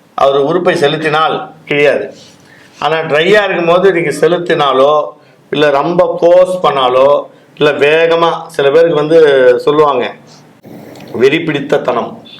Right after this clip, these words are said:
வெறித்தனமா கான்டாக்ட் வச்சுக்குவாங்க. எங்க வைக்கிறோம், எதுல வைக்கிறோம் கூட தெரியாது. நிறைய பேர் பாத்தீங்கன்னா, பெட்ரூம்லலாம் சில பேர் லைட்டை போட்டுட்டு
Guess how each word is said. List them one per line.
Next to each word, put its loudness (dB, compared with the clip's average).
வெறித்தனமா -2
கான்டாக்ட் -2
வச்சுக்குவாங்க. -2
எங்க 0
வைக்கிறோம், 0
எதுல 2
வைக்கிறோம் 0
கூட 0
தெரியாது. 0
நிறைய 0
பேர் 2
பாத்தீங்கன்னா, 0
பெட்ரூம்லலாம் 0
சில -2
பேர் 2
லைட்டை 0
போட்டுட்டு 2